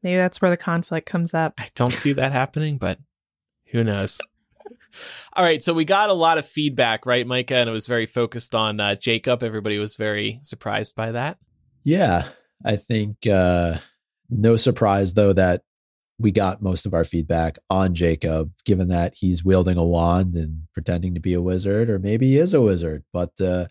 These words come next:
Speaker 3: the first email came from James, who said, Hey, Mugglecast. Obviously, Jacob being given what looks like a wand was a huge moment in the trailer. It's worrisome because Jacob is definitely a Muggle. He's in his thirties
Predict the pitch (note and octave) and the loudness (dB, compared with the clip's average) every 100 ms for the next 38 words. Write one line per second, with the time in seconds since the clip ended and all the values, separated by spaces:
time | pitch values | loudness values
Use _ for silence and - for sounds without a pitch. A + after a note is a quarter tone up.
0 | _ _ _ - G2+ B2+ A#2+ D3 A#2 A2+ | _ _ _ -6 2 4 2 0 2 4
1 | G#2+ G2+ G#2 G#2 - F2+ F2 G2 F#2+ F2 | 4 2 0 -2 -4 -6 0 0 0 -4
2 | G#2+ - G2+ - F#2+ F#2 E2+ F2+ _ A#2 | -6 -6 -4 -2 -2 -2 -2 -6 _ -2
3 | G#2 G2 F#2+ F#2+ F#2 A#2 - _ _ _ | 0 0 0 0 0 -2 -6 _ _ _
4 | _ _ - D3 F3 E3 E3+ D3+ B2 A#2 | _ _ 0 2 4 2 2 2 2 2
5 | A#2+ G#2 G#2 F#2+ F#2+ F#2+ F#2 F2+ F#2+ C3 | 2 0 -2 0 0 0 -4 -4 0 0
6 | - B2+ - F2+ E2+ E2 D#2+ D#2+ - G#2+ | 0 -4 -2 -4 -2 -4 -4 -8 -10 -8
7 | F2 F#2 - - C3+ C#3+ B2+ A#2 G#2 G2 | -6 -6 -8 2 6 6 4 2 0 0
8 | G2+ G#2+ F2 - E2 C#2+ - - _ _ | -4 -6 -12 -8 -8 -8 -12 -18 _ _
9 | _ _ _ _ _ - - B2 G3 E4+ | _ _ _ _ _ -16 -6 0 4 4
10 | - - F#2 F#2 F#2+ G2 B2+ G#2+ B2+ F3 | 2 2 0 0 -2 2 2 2 2 2
11 | B3+ A3+ C3+ - A#2 A2 B2 A#2+ A2 G2+ | 2 -2 -2 0 0 0 -4 -2 -2 2
12 | G2+ E2 C#2+ _ _ _ _ - F#2+ A2+ | 0 0 -4 _ _ _ _ -6 0 2
13 | D3+ - G#2+ F#2 F2 F2 F2 - | 2 4 2 2 0 -4 -6 -12